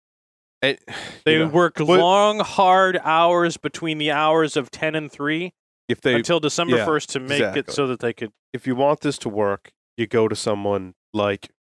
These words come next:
Speaker 1: Amazon or <laughs>
Speaker 2: Bruce Potter.
Speaker 1: people that can make something like this work and have made this work,
Speaker 2: <clears throat>
Speaker 1: and that's who you get.
Speaker 2: Yeah, it's, it's every time that, uh, something comes up with about,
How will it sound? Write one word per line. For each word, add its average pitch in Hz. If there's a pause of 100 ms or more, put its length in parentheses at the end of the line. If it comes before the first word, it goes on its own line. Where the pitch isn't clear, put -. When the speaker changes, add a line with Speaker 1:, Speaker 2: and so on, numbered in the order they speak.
(140)
Speaker 1:
Amazon 92 (160)
or 92 (320)
<laughs> - (600)
Speaker 2:
Bruce 131
Potter. 107 (240)
Speaker 1:
people 135
that 123
can 113
make 113 (100)
something 110
like 101
this 95
work 92 (160)
and 104
have 107
made 104
this 95
work, 92
Speaker 2:
<clears throat> -
Speaker 1:
and 104
that's 101 (560)
who 107
you 95
get. 92
Speaker 2:
Yeah, 139
it's, 131
it's 135
every 139
time 139
that, 117 (120)
uh, 107
something 123
comes 117
up 113
with 104
about, 104